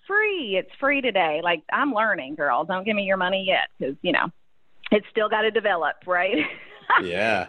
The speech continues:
Speaker 1: And she was like,
Speaker 2: <laughs>
Speaker 1: "No." She looked at me, and she handed me that forty dollars, and she said, "Kara, you need to start taking money.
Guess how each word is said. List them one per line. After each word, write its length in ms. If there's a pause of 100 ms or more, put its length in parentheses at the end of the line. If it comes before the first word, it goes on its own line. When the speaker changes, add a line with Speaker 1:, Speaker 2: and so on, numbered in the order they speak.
Speaker 1:
And 120
she 80
was 120
like, 260
Speaker 2:
<laughs> 200
Speaker 1:
"No." 560 (420)
She 180
looked 280
at 160
me, 340
and 160
she 180
handed 260
me 100
that 180
forty 220
dollars, 260
and 160
she 220
said, 180 (100)
"Kara, 380 (320)
you 240
need 200
to 120
start 240
taking 380
money. 440